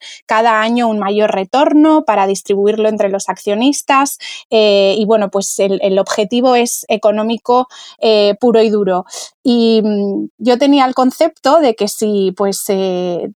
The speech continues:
tenemos la, la, digamos, curiosidad o el propósito de, de aportar, eh, a organizaciones sociales, pues que tenía que ser a través de fundaciones, ¿no?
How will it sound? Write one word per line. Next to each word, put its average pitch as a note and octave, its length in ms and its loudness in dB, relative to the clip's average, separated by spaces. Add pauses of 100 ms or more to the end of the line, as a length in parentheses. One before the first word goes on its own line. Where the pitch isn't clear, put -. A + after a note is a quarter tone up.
(140)
tenemos A3 480 0
la, G3+ 420 2
la, F#3+ 440 0
digamos, G#3 380 -2
curiosidad A3+ 800 0 (120)
o G3 420 2
el G3 140 -2
propósito A3+ 720 -2
de, G3 400 -2
de G3 180 -2
aportar, A3 720 -2 (300)
eh, G3 420 2
a F#3 360 2
organizaciones G#3 720 -2
sociales, B3 580 0
pues A#3+ 140 -4
que G#3 100 -4
tenía A3+ 300 -2
que C4 100 -4
ser B3 160 -2
a B3+ 80 0
través G3+ 320 -4
de A3 80 -4
fundaciones, G3+ 800 -4
¿no? B3+ 220 -4